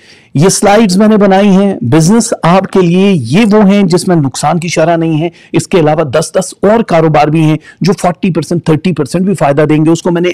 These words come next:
ऐड नहीं किया, मैंने बिल्कुल अलग से आपके लिए video सारी बनाई हैं।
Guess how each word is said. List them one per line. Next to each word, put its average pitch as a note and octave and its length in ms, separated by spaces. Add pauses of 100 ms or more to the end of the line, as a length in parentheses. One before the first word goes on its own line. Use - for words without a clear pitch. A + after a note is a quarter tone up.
(100)
ऐड D3 280 (280)
नहीं E3+ 220
किया, C3+ 320
मैंने C#3 340
बिल्कुल B2+ 340
अलग C3 200
से B2+ 220
आपके A#2 280
लिए G#2+ 200
video G#2+ 300
सारी G2+ 280
बनाई A2 260
हैं। C#3 200